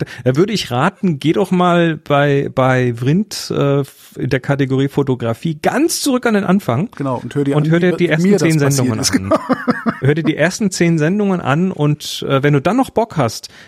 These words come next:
Speaker 1: dann ist das richtig für dich und dann mach das, ja, natürlich.
Speaker 2: Ein herrliches Schlusswort. Chris Marquardt, vielen Dank.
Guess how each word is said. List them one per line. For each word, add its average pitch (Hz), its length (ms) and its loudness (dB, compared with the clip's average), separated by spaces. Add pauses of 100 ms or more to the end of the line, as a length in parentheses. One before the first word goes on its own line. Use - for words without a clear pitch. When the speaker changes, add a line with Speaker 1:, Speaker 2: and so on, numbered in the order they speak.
(100)
Speaker 1:
dann 156 160 2
ist 180 140 -2
das 180 140 -2
richtig 131 300 -2
für 110 120 0
dich 90 240 -6
und 104 80 -6
dann 143 280 -2
mach 123 180 -4
das, - 320 -14
ja, 107 220 -12 (320)
natürlich. 107 460 -12 (1000)
Speaker 2:
Ein 101 160 -4
herrliches 101 460 2
Schlusswort. - 520 -6
Chris - 240 0
Marquardt, 98 460 -4
vielen 95 260 -6
Dank. 87 280 -12